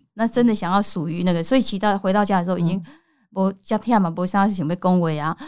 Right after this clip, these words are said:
Speaker 1: 然后脸，脸上表情也不好，所以我一开门，我女，我女儿说：“为什么你这样讲话？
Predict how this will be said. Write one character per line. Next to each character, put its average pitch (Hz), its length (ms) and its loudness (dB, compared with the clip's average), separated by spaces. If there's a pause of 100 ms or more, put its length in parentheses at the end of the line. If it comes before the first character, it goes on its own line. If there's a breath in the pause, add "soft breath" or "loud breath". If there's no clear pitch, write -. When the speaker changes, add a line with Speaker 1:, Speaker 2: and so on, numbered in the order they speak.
(120)
Speaker 1:
然 180 140 -2
后 196 240 2
脸， 170 380 -2
脸 165 180 -2
上 196 180 2
表 165 160 -4
情 170 140 -4
也 147 60 0
不 156 120 -4
好， 165 120 2
所 208 80 -2
以 226 40 2
我 180 120 2
一 202 40 0
开 202 200 0
门， 175 120 2
我 180 80 0
女， 180 220 -2
我 196 80 -2
女 196 160 2
儿 165 60 -4
说 180 260 -6 (640 soft breath)
：“为 294 80 -2
什 233 100 0
么 190 80 2
你 175 60 -2
这 190 60 -2
样 180 100 2
讲 165 180 -4
话？ 160 260 -10